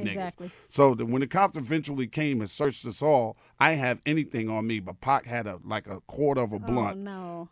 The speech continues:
Speaker 1: Yeah, and
Speaker 2: And
Speaker 1: they
Speaker 2: they locked
Speaker 1: arrested
Speaker 2: him
Speaker 1: him
Speaker 2: up.
Speaker 1: for it. They locked him up. I got him out the same day. Fucking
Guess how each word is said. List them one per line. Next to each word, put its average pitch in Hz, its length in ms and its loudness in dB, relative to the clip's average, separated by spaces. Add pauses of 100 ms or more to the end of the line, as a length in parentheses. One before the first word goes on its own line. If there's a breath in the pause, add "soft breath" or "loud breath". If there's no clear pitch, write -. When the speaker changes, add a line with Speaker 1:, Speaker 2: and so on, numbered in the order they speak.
Speaker 1:
Yeah, 196 180 8
and 131 120 8
Speaker 2:
And 117 100 2
Speaker 1:
they 143 60 4
Speaker 2:
they 143 80 8
locked - 140 2
Speaker 1:
arrested 117 220 2
Speaker 2:
him 120 100 0
Speaker 1:
him 123 60 2
Speaker 2:
up. 107 60 -8
Speaker 1:
for 127 240 2
it. 123 40 0
They 175 120 0
locked 120 300 2
him 117 80 2
up. 120 80 6
I 135 80 4
got 110 180 0
him 95 120 -6
out 101 140 -6
the 98 60 -14
same 98 300 -6
day. 76 240 -12 (140)
Fucking 71 460 -12